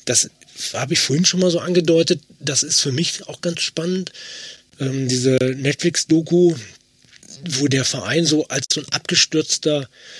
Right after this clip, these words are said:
tra-, äh, tragischer,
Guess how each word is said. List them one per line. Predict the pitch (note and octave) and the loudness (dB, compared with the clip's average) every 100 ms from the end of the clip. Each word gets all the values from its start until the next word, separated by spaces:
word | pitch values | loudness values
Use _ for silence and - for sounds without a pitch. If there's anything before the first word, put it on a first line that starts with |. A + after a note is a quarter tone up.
| - - - | -18 -20 -4
tra-, | - C#3+ C#3 | -2 -2 -8
äh, | - G2+ - - - - G#2 - - - - | -10 -14 -16 -20 -20 -18 -8 -4 -4 -6 0
tragischer, | - - C3+ E3 - D3 C#3 C#3+ | 0 2 0 2 2 2 -2 -4